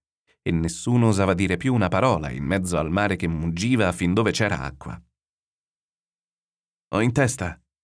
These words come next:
disse a un tratto Ntoni, "che stasera dovremo dare al diavolo la pesca che abbiamo fatta." "Taci", gli disse il nonno, e la sua voce in quel buio li fece diventare tutti piccini piccini sul banco dov'erano.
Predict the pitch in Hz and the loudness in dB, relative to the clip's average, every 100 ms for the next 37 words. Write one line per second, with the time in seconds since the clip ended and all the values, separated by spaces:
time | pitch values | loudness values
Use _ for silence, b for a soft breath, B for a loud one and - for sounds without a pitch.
0 | _ 82 80 85 73 73 95 - 78 80 | _ -8 -6 -6 -6 -4 -6 -4 -8 -4
1 | 87 78 - _ _ _ _ _ _ _ | -6 -6 -12 _ _ _ _ _ _ _
2 | 101 - 95 127 117 107 107 104 104 104 | -8 -6 0 2 2 2 2 2 2 2
3 | 98 117 110 95 85 113 - 95 87 82 | 2 2 2 2 0 0 -2 -4 -4 -2
4 | 90 101 92 85 85 - _ _ _ _ | -2 0 -2 -4 -8 -8 _ _ _ _
5 | _ _ _ _ _ _ _ - 90 - | _ _ _ _ _ _ _ -2 -2 -2
6 | 117 131 - _ - 85 80 - 71 65 | -6 -8 -10 _ -6 -4 -4 -6 -8 -8
7 | 69 69 62 - _ _ B B _ - | -10 -10 -12 -18 _ _ B B _ -8
8 | 65 110 123 165 139 123 135 147 185 143 | -4 0 2 2 2 4 2 4 4 4
9 | 123 139 147 123 117 120 131 120 170 - | 2 0 0 2 2 2 0 0 -4 -2
10 | 147 135 131 - 165 139 127 - 156 85 | -2 -2 -6 -2 -2 -2 -6 -4 -2 -2
11 | - 82 85 127 113 92 80 78 73 87 | -2 -2 0 0 0 -4 -4 -8 -10 -14